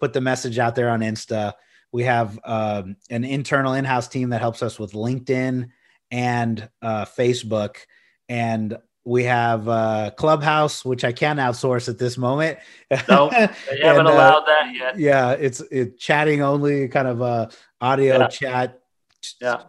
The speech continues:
Speaker 1: social thing that's fun. But yeah, there's a bunch of different ways, but easiest way is get on our website, and that'll
Speaker 2: Awesome.
Speaker 1: lead you down the, down the path.
Speaker 2: Well, Abel, thanks for being with us today. And thank you, everybody, for tuning into the Real Estate Rundown.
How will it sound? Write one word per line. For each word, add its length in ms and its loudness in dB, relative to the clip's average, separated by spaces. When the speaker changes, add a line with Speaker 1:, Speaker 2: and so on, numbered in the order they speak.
Speaker 1:
social 480 2
thing 240 -2
that's 180 -2
fun. 440 -4
But 300 0
yeah, 240 0
there's 280 -4
a 320 -14
bunch 280 0
of 80 -4
different 280 -2
ways, 360 0
but 240 -4
easiest 380 -4
way 120 0
is 100 -4
get 160 -4
on 120 -4
our 60 -2
website, 520 -4
and 120 -14
that'll 180 2
Speaker 2:
Awesome. 120 0
Speaker 1:
lead 80 -8
you 80 -8
down 240 -4
the, 240 -8
down 280 -4
the 60 -10
path. 360 -12
Speaker 2:
Well, 360 2
Abel, 360 4
thanks 240 4
for 100 0
being 280 2
with 160 4
us 140 0
today. 520 0
And 160 -6
thank 300 -2
you, 140 0
everybody, 460 4
for 120 -6
tuning 340 0
into 180 0
the 100 -6
Real 180 0
Estate 260 -6
Rundown. 400 2